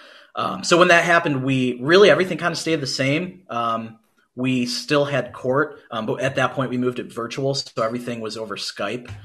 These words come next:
Um, so I would go through and assign each person different times through the day to come in and Skype and talk to the judge and, and do it that way.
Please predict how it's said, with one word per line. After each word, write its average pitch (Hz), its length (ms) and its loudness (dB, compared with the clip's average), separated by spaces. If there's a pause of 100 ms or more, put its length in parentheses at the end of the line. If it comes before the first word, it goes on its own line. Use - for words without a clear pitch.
(480)
Um, 101 380 -4
so 120 300 0
I 117 140 4
would 120 220 -6
go 117 180 0
through 113 180 -8
and 110 80 -8
assign 107 380 -4
each 113 220 -12
person 101 420 -8
different 107 280 -10
times 104 260 -6
through 110 120 -12
the 104 80 -8
day 101 160 -4
to 98 80 -8
come 101 240 -10
in 101 80 -8
and 95 100 -10
Skype 101 380 -6
and 98 100 -12
talk 98 280 -6
to - 40 -14
the 95 100 -14
judge 95 360 -8
and, 95 240 -12
and 104 100 -12
do 98 100 -10
it 95 120 -14
that 90 260 -8
way. 101 280 -8